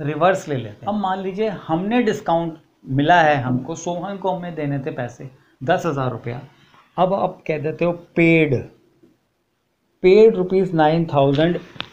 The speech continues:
to सोहन and discount received रुपीज फ़ाइव हंड्रेड। Discount received रुपीज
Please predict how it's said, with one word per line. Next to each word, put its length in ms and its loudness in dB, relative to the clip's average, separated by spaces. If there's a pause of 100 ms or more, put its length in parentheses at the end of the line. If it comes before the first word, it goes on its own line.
(160)
to 100 4 (140)
सोहन 480 4 (3500)
and 260 0 (840)
discount 640 2
received 640 2 (120)
रुपीज 460 0
फ़ाइव 300 0
हंड्रेड। 400 -10 (2250)
Discount 680 -4
received 600 -4 (2500)
रुपीज 600 -4